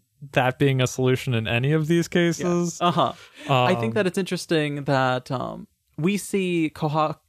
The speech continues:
Speaker 2: we don't see a lot of Kohaku dealing with the, the aftermath of these routes, right? But we do see a very critical look forward in Hisui's route, uh, the Hisui True End, <laughs> right?
Speaker 1: Mm-hmm.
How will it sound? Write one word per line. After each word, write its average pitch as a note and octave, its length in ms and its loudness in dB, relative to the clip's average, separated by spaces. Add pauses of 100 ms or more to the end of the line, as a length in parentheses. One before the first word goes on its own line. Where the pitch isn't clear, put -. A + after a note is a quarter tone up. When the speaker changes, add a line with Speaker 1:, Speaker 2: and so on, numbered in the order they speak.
(460)
Speaker 2:
we F3 120 2
don't G#3 180 0
see F#3 220 0
a D#3+ 80 2
lot D3 160 2
of C3 100 -8
Kohaku B2+ 680 -2 (460)
dealing B2+ 460 2
with B2 260 0
the, A2+ 260 2
the - 180 0
aftermath B2+ 540 0
of B2+ 120 -4
these B2 240 -2
routes, F#2+ 280 -2
right? B2 160 2
But C#3+ 80 2
we C#3+ 120 2
do G3 160 2
see E3+ 240 2
a C#3 80 4
very C3 400 4 (100)
critical C#3 540 2 (100)
look C3+ 260 2
forward B2 460 2
in B2+ 420 0 (500)
Hisui's - 500 0
route, F#2 340 -2 (720)
uh, C#3 300 4
the C3+ 200 4
Hisui C#3 360 0
True - 260 2
End, F2+ 320 0 (120)
<laughs> - 120 -20
right? C#3 300 2
Speaker 1:
Mm-hmm. D3 160 -2